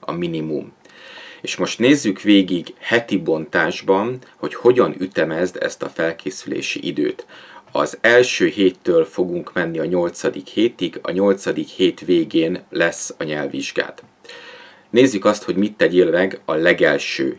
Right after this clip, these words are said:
héten. Vedd meg az adott, ö, nyelvvizsgának a felkészítő könyvét.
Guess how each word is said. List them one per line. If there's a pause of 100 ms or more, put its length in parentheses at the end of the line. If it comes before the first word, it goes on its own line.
(140)
héten. (720)
Vedd
meg
az
adott, (140)
ö,
nyelvvizsgának
a
felkészítő
könyvét.